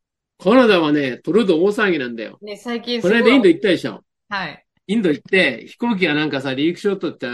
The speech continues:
Speaker 1: 壊れた時に二十四時間足止め食らったんだな。あれなんかあの飛行機からコカインが出てきたってんだよ。
Speaker 2: あら。
Speaker 1: インドに捕ま-、見つかっちゃって、コカインが出てきちゃったんだって、あれ。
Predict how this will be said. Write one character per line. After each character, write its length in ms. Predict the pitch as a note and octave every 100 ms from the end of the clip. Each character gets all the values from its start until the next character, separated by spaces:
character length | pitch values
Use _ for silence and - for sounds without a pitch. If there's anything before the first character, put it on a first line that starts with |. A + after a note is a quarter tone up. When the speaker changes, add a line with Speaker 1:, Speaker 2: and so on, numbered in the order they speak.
| A#2 A2+ -
Speaker 1:
壊 160 | - E3+
れ 80 | G#3+
た 100 | D3
時 180 | C3 A2+
に 100 | C#3
二 80 |
十 80 | G#3+ F#3+
四 40 |
時 100 | D#3
間 100 | E3+
足 140 | B2 -
止 60 |
め 40 | F3
食 120 | F3
ら 100 | F#3
っ 40 |
た 100 | F3+
ん 60 | E3+
だ 80 | -
な。 180 | D3+ G#4 -
あ 100 | F3+
れ 100 | A3
な 140 | C4
ん 40 | A3+
か 100 | F3+
あ 40 |
の 100 | G#3
飛 80 | G3
行 140 | B3+
機 40 | G3
か 80 |
ら 60 | D3+
コ 140 | E3+
カ 100 | D#3+
イ 40 | C4
ン 40 |
が 80 | F3
出 120 | D3
て 80 | C#3
き 60 | -
た 80 |
っ 60 | A2+
て 80 | B2
ん 80 | A2
だ 120 | A2
よ。 80 | - _ _
Speaker 2:
あ 160 | F#3+
ら。 420 | A#3 A#3 G3 - _
Speaker 1:
イ 120 | F#3+
ン 60 | G3+
ド 60 |
に 120 | D3+
捕 180 | C3+ E3
ま-、 100 | E3+ E3
見 140 | D3+
つ 60 | C3+
か 100 | F#3+
っ 20 |
ち 100 | F3+
ゃ 60 | F3
っ 60 |
て、 220 | - G#3 F3
コ 120 | D#3+
カ 120 | F#3+
イ 20 |
ン 40 | G#3+
が 80 | C#3+
出 100 | D3
て 80 |
き 60 | C3+
ち 60 | B2+
ゃ 40 |
っ 40 |
た 80 | -
ん 60 | G#2+
だ 80 | G#2
っ 20 |
て、 120 | -
あ 60 | G#2
れ。 180 | A#2+